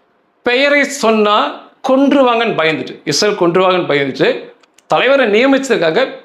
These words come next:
பெயரை வெளியிடல. மொசாத் ரொம்ப கிண்டலா, இந்த பெர்சியன் மொழியில செயல்படுகின்ற மொசாத் வந்து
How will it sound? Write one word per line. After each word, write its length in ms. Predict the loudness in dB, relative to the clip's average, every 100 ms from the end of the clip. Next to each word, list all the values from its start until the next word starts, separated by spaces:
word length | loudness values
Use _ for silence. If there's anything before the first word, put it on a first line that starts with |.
| _ -4
பெயரை 640 | 0 2 0 -2 -8 -18 _ _ 0
வெளியிடல. 500 | 2 2 0 -6 -12 _ _ _ _ _ _ -4
மொசாத் 420 | -2 2 0 0
ரொம்ப 260 | -2 0 -2
கிண்டலா, 500 | -2 0 2 0 -2
இந்த 140 | -6 -6 -2
பெர்சியன் 580 | 0 0 0 0 0 2
மொழியில 280 | 2 0 0
செயல்படுகின்ற 580 | 0 0 0 0 0 0
மொசாத் 280 | 0 -2 0
வந்து 560 | 0 2 0 -2 -6